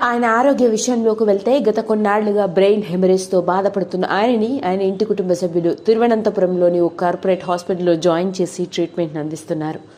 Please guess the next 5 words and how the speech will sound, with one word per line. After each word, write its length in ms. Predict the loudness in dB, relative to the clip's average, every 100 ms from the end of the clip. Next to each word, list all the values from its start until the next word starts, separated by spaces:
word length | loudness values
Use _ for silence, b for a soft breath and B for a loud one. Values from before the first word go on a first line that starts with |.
| B B B B
దురదృష్టవశాత్తు 920 | -2 0 0 -4 -4 -6 -4 -4 -2 -6 -4 -4
ఆయన 260 | -4 -4 -6 B -2
ట్రీట్మెంట్ 460 | 0 2 0 2
జరుగుతున్న 380 | 2 2 0 -4
సమయంలోనే 640 | -4 -4 -4 -2 0 0